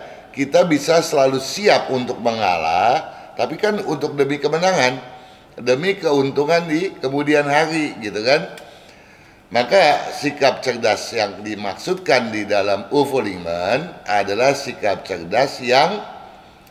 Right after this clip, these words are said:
gemar menimba pengetahuan, percaya diri dan praktis, objektif, sikap profesional yang berajaskan keseimbangan. Dalam konteks ini, sebelum kita lanjutkan pada minggu depan,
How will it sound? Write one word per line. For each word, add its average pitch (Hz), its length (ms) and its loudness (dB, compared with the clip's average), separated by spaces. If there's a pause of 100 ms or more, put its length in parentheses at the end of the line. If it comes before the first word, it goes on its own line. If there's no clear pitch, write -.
(280)
gemar 127 480 4
menimba 117 640 0
pengetahuan, 101 1040 0
percaya 110 560 2
diri 101 420 -6
dan 92 220 -6
praktis, 90 640 -8
objektif, 95 640 0 (720)
sikap 160 560 0
profesional 147 960 4
yang 147 240 2
berajaskan 117 960 -2
keseimbangan. 90 960 -4 (320)
Dalam 143 320 4
konteks 151 480 0
ini, 135 240 -2
sebelum 123 480 -2
kita 127 260 -2
lanjutkan 117 600 0
pada 110 240 0
minggu 107 240 -6
depan, 120 400 2